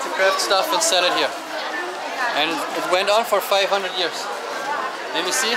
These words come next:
Do I go one more fish road? Let's take a, let's take a turn. I also don't want to make this video, uh, like, a forty minute video.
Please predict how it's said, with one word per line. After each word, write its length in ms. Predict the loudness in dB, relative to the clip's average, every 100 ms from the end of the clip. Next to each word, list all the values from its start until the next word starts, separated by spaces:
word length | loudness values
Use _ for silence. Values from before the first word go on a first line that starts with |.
| -2 -4 -4 -2 0
Do 80 | 2
I 160 | 2
go 140 | 6 6
one 220 | 6 6
more 140 | 4
fish 280 | 4 4 4
road? 240 | 6 6 4 -2 -4 -6 -6 -4 -2 0 0 2 0 2
Let's 180 | 2 4
take 220 | 2 2
a, 160 | 2
let's 220 | 2 0 0
take 160 | 0
a 100 | 0
turn. 160 | 2 4 4 0 -2 0 -2 -2 -2 -2 -2 -2 -2 2
I 80 | 4
also 260 | 4 2 2
don't 180 | 2
want 160 | 4 2
to 100 | 0
make 140 | 0 0
this 120 | 0 0
video, 240 | 2 4
uh, 160 | 6 6 4 -2
like, 160 | -2 0 0
a 80 | 0 -2 -4 -4 -4 -6 -6 0
forty 180 | 2 4
minute 280 | 4 2 2
video. 240 | 4 4